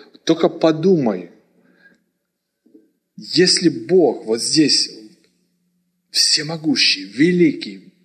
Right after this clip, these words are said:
всесильный, и говорит на тебя, говорит: «Ты церковь моя», ты знаешь, я не знаю, насколько у тебя должно быть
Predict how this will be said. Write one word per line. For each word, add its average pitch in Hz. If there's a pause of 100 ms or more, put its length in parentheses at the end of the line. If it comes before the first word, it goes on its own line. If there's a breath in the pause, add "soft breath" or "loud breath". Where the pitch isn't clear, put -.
(140)
всесильный, 127 (1200 soft breath)
и 113
говорит 131
на 104
тебя, 120
говорит: 101
«Ты 123
церковь 110
моя», 117 (1120)
ты 110
знаешь, 165 (280)
я 139
не 151
знаю, 147
насколько 185
у 143
тебя 139
должно 123
быть 127